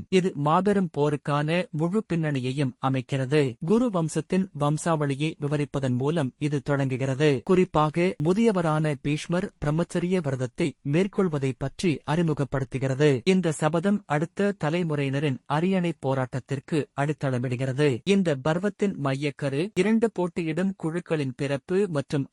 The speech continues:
ஆரம்பகால வாழ்க்கை ஆகும். அதாவது ஐந்து தர்மத்தின் வழி நின்ற பாண்டவர்கள், பாண்டுவின் மகன்கள் மற்றும் நூறு பொறாமை கொண்ட கௌரவர்கள்,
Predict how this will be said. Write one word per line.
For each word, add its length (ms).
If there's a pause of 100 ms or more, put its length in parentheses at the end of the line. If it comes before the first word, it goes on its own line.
ஆரம்பகால 720
வாழ்க்கை 460
ஆகும். 440
அதாவது 520 (220)
ஐந்து 320
தர்மத்தின் 640
வழி 340
நின்ற 420
பாண்டவர்கள், 680 (120)
பாண்டுவின் 460
மகன்கள் 540
மற்றும் 420
நூறு 380
பொறாமை 500
கொண்ட 360
கௌரவர்கள், 720